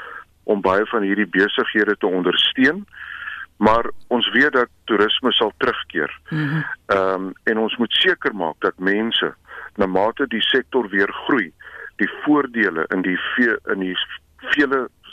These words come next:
Speaker 1: samelewingsaspekte gevoel kan word, veral waar dit die nodigste is, want toerisme is 'n lewenslyn vir baie van ons klein besighede, van akkommodasie tot vervoer, restaurante,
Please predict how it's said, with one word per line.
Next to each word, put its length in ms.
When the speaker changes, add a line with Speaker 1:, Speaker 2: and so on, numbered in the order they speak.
Speaker 1:
samelewingsaspekte 1400
gevoel 500
kan 220
word, 260
veral 360
waar 180
dit 100
die 160
nodigste 600
is, 160
want 140
toerisme 480
is 300
'n 120
lewenslyn 800
vir 100
baie 240
van 160
ons 260
klein 260
besighede, 680
van 220
akkommodasie 960
tot 200
vervoer, 720
restaurante, 960